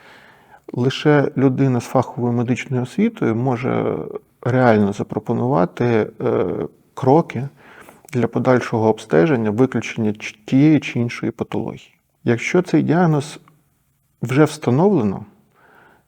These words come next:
я сподіваюся, що сімейний лікар скерує до фахового медичного закладу, де зможуть розібратися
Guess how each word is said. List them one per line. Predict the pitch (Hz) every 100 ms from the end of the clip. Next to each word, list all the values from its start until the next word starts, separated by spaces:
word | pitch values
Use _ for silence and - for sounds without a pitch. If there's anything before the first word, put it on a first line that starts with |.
| -
я | 135
сподіваюся, | 147 - 117 123 160 185 160 -
що | 117 - 135 123 - -
сімейний | - - 135 147 135 117
лікар | 139 185 123
скерує | - - 127 135 156 135 117 - - -
до | 127 123 170
фахового | 117 - 135 - 107 104 107
медичного | 107 117 - 110 101
закладу, | 101 151 - 120 110 135 _ _ _ _ - _ -
де | 120 123
зможуть | 131 156 151
розібратися | 123 117 107 110 120 - - 151